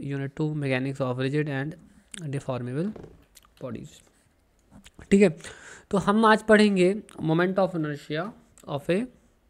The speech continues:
uniform rectangular lamina।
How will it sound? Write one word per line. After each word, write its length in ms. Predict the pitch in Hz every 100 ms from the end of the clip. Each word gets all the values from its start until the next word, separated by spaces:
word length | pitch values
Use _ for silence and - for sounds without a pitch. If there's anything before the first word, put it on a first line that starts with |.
| -
uniform 600 | 151 139 143 151 156 202 220 _ -
rectangular 720 | 135 131 - 127 127 143 202 214 _ _ - - -
lamina। 380 | 135 123 120 -